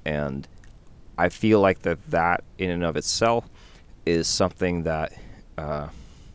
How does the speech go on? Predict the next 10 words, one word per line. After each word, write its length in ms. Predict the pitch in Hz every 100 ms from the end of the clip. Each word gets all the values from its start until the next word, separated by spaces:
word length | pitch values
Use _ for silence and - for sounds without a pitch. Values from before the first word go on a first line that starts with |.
| - - - - - - -
requires 800 | 85 - - - 92 82 76 - -
a 80 | 80
lot 200 | 76 76
of 140 | 71
deep 240 | 78 76
study. 460 | - - 78 73 71
It's 100 | 78
something 260 | - 120 -
I'm 220 | 87 92
still 500 | 87 - 90 87 80